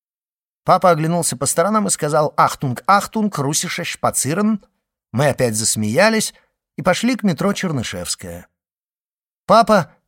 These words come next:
по своему характеру, как все люди, веселый, когда все хорошо, и грустный, когда все плохо.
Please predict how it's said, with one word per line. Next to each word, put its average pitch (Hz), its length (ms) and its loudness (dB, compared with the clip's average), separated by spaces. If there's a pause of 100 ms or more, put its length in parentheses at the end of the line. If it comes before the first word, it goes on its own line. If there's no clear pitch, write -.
(140)
по 147 80 -6
своему 170 320 -2
характеру, 190 600 0 (380)
как 190 180 -6
все - 240 -2
люди, 87 460 -2 (360)
веселый, 220 500 2
когда 190 260 0
все 196 180 0
хорошо, 180 560 0 (200)
и 240 80 -2
грустный, 202 520 2
когда 147 260 -2
все 131 180 -4
плохо. 95 460 -8